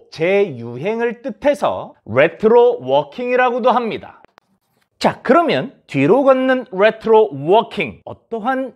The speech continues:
이점들이 있을까요? 사실 이 뒤로 걷기는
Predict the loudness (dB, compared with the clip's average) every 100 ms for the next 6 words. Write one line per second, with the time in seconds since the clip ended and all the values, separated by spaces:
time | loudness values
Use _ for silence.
0 | _ -18 -8 -4 0 2 2 2 0 -4
1 | -4 -8 -10 -12 -2 2 4 2 -2 -8
2 | -6 -8 -8 -4 0 0 0 -2 -2 -2
3 | -2 -4 -8